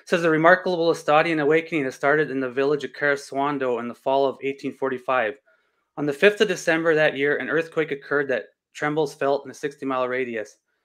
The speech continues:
At that same moment, the first signs of grace appeared. A Lapp woman who had long been under the law was reconciled and graced," says Lestadius. And he adds, "A sign of the grace is a great miracle in the year of gra-, in, in the year of grace.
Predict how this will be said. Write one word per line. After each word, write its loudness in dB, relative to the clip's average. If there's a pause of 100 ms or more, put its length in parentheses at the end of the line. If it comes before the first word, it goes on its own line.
(200)
At -8
that 0
same -4
moment, -4 (200)
the -4
first -2
signs -4
of -6
grace 0
appeared. -2 (480)
A -8
Lapp 2
woman -4
who -6
had -2
long -2
been -4
under -4
the -4
law 0
was -4
reconciled -4
and -12
graced," -8
says -12
Lestadius. -6 (380)
And -4
he 0
adds, 2
"A -14
sign -4
of -4
the -4
grace 0
is -8
a -6
great -2
miracle -4
in -10
the -10
year 0
of -10
gra-, -4 (200)
in, -14 (180)
in -6
the -4
year 0
of -6
grace. -4